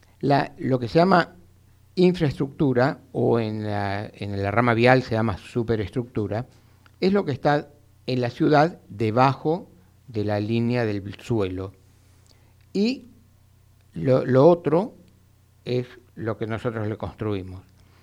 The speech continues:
¿Qué pasa? Todo lo que es la, la infraestructura urbana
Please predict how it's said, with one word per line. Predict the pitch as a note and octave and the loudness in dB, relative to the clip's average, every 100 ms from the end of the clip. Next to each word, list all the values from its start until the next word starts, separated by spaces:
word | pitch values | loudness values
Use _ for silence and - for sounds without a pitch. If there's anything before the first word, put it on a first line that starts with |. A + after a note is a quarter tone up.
| _ _ - _ _ | _ _ -20 _ _
¿Qué | - G3+ | 0 2
pasa? | - G#2 G#2+ - _ _ - | 2 -4 -8 -10 _ _ -4
Todo | F#4 D#4 | 0 2
lo | C3+ | 2
que | D3 E3+ | 2 2
es | |
la, | E3 B2+ A#2 | 2 -2 -2
la | A#2 | -4
infraestructura | A#2+ A#2 B2+ - C3 - F#3 F3+ | -4 -2 -6 -6 -10 -2 2 2
urbana | A#2+ A2+ C#3 F3 B2+ F#2 | 2 0 0 0 -2 -6